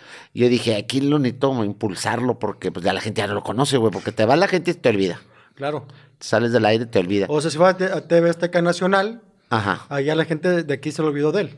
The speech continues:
Speaker 1: Sí, porque lo, la gente lo veía la de allá y la de acá no.
Speaker 2: Ok.
Speaker 1: Entonces ya regresa.
Speaker 2: O sea, veían gente regia más que Venga la Alegría.
Speaker 1: Claro, güey, siempre, por siempre. Los números no, te echan mentira.
Speaker 2: Bien.
Speaker 1: Ah, entonces dije yo,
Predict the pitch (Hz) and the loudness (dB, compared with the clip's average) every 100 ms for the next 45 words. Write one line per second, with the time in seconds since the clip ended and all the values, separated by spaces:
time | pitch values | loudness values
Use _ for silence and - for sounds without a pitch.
0 | - - 233 180 127 127 107 113 107 113 | -12 2 2 4 2 2 0 -2 2 4
1 | 110 - 107 104 147 220 165 143 156 127 | 4 2 0 0 2 4 6 6 6 4
2 | 104 92 - - - 95 80 78 95 135 | 4 0 -4 -12 -4 -2 -2 -4 -4 -4
3 | - _ _ 120 - 185 180 _ _ 120 | -6 _ _ -12 -8 -8 -10 _ _ 2
4 | 123 139 151 165 165 160 175 170 185 180 | 6 4 6 6 6 6 6 6 6 6
5 | 180 185 185 180 175 175 170 165 170 160 | 4 4 6 6 4 4 2 2 2 4
6 | 143 143 147 147 147 165 120 - - - | 2 -2 -2 -2 -2 -4 -6 -10 -10 -10
7 | - 147 - 80 90 117 - - 82 78 | -10 -10 -10 -6 -4 -4 -8 -12 -10 -6
8 | 80 76 - 139 104 - 98 101 120 127 | -6 -6 -6 -8 -10 -2 0 2 0 0
9 | 151 120 92 113 98 90 98 98 85 85 | 0 -2 -4 -6 -6 -6 -6 -8 -8 -10
10 | 113 - 123 113 - _ _ _ _ 90 | -12 -16 -16 -16 -20 _ _ _ _ -10
11 | 82 - 107 120 123 127 127 120 117 | -10 -6 -2 0 2 2 4 4 4